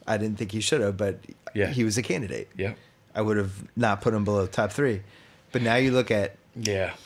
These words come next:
Speaker 1: Cantor leaves, he goes to New York.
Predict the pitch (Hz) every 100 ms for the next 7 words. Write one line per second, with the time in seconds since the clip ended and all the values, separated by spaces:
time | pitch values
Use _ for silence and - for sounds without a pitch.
0 | - - 139 143 160 139 127 123 127 -
1 | - - _ _ - 117 120 117 123 110
2 | 107 104 101 -